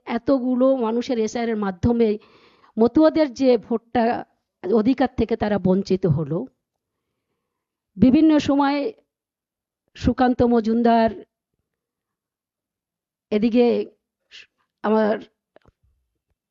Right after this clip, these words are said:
ঠাকুরবাড়ির যারা সন্তান,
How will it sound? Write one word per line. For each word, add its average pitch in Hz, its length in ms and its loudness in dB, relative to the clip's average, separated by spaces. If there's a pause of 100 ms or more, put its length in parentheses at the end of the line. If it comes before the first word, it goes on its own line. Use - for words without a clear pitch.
(460)
ঠাকুরবাড়ির 233 760 0 (1500)
যারা 220 200 2
সন্তান, 240 800 -2